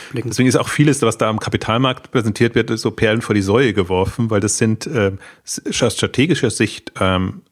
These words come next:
Speaker 2: sehr spannende Unterlagen und ich sehe es ja immer so ein bisschen als, als Inspirationsquelle auch. Also das eine ist, äh, das kam ja auch immer als Kritik jetzt in den Beiträgen, ja, es sind halt schöne Präsentationsunterlagen, aber Papier, mehr nicht.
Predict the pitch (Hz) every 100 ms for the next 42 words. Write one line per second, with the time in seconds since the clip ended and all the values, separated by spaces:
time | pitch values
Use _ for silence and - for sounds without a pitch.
0 | _ - - 110 123 - 107 117 110 101
1 | 92 _ _ _ - 135 160 135 135 143
2 | 147 170 135 117 107 - 127 - 147 131
3 | 117 110 98 - 104 98 - - - -
4 | 101 107 - 101 90 - 90 - - 98
5 | 80 82 - - - - - 98 101 -
6 | 104 127 - 113 - - - 95 - -
7 | 113 - 110 104 92 - 107 98 101 98
8 | - - 110 107 92 85 90 104 107 95
9 | 98 - - - - - 104 120 104 101
10 | - 104 98 - 98 95 - 107 185 107
11 | 95 90 90 90 85 90 90 90 90 -
12 | - - - _ _ - - - - 113
13 | 92 - 107 95 95 104 -